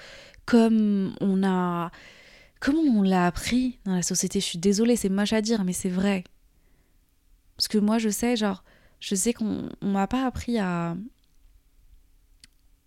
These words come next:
toi, tu vas réussir et la meuf qui est à côté de toi, tu... elle va réussir aussi, vous pouvez réussir toutes les deux. Non, on m'a appris, c'est soit toi, soit elle. Genre,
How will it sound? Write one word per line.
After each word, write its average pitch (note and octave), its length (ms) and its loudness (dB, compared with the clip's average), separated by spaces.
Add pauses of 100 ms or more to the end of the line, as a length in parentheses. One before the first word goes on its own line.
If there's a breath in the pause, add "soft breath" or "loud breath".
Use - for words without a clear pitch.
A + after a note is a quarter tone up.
(180)
toi, A#3+ 240 0
tu - 160 -6
vas G#3 100 0
réussir G#3 400 -2
et G3+ 40 0
la F3+ 140 0
meuf G3 200 -2
qui - 140 -4
est - 20 2
à F#3+ 60 0
côté G3+ 240 -4
de G3+ 60 -8
toi, G#3+ 260 -2 (880 loud breath)
tu... - 180 -2
elle G3+ 140 4
va G3 100 4
réussir G#3 360 0
aussi, A3 160 0
vous A3 60 -10
pouvez G3 180 -2
réussir F#3+ 320 -2
toutes - 180 -18
les A3 80 -4
deux. F#3+ 160 -4
Non, A3 400 -2
on F#3 340 -4
m'a F#3+ 140 -2
appris, F#3+ 240 -8
c'est G#3+ 100 -4
soit A3+ 220 -4
toi, C#4+ 160 -6
soit G#3+ 260 -4
elle. B3+ 320 -6 (1800)
Genre, F#3+ 340 -2